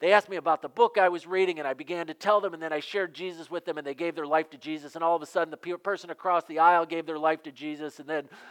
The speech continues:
it just went all down the plane, and the pilots came out of the cockpit, and everybody on the plane gave their life to Jesus, and we landed at the airport." And it doesn't always work that way.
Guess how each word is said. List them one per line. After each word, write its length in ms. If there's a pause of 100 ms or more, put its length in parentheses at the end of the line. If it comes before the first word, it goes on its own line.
(220)
it 140
just 180
went 220
all 240
down 240
the 60
plane, 360
and 80
the 60
pilots 440
came 280
out 160
of 60
the 60
cockpit, 600
and 120
everybody 460
on 60
the 80
plane 340
gave 220
their 100
life 220
to 80
Jesus, 240
and 80
we 80
landed 400
at 80
the 100
airport." 560
And 140
it 1500
doesn't 200
always 240
work 220
that 180
way. 240